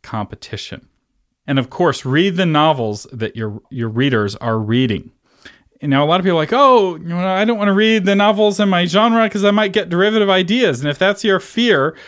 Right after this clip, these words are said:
one, you need to work on your craft more and on your voice, so that's not a fear. And two, you need to understand resonance <laughs>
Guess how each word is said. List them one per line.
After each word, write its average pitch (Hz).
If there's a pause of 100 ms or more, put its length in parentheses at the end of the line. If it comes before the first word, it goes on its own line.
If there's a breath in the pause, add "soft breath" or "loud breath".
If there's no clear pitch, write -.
(140 loud breath)
one, 185
you 151
need 170
to 170
work 165
on 165
your 127
craft 151
more 120
and 123
on 123
your 117
voice, 139
so -
that's 131
not 135
a 120
fear. 95 (320 loud breath)
And 131
two, 170 (240 soft breath)
you 151
need 214
to 202
understand 190
resonance 190
<laughs> 196